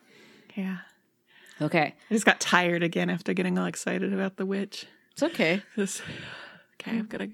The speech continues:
Speaker 2: Lie back, relax. Let's get witchy. How do you make old witchy archaeology even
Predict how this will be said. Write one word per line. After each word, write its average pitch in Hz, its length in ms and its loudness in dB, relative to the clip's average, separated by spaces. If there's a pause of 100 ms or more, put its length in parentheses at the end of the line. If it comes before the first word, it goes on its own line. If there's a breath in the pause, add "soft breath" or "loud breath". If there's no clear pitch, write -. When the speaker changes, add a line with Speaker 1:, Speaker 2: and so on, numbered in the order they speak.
(100)
Speaker 2:
Lie 214 160 2
back, 233 260 2
relax. 220 720 0 (1000 loud breath)
Let's - 160 -18
get 208 160 -4
witchy. 208 340 -6 (280 loud breath)
How 254 220 8
do 277 80 6
you 285 160 6
make 208 520 4 (440 soft breath)
old 202 320 6
witchy 202 360 4
archaeology 180 880 2
even 160 360 -2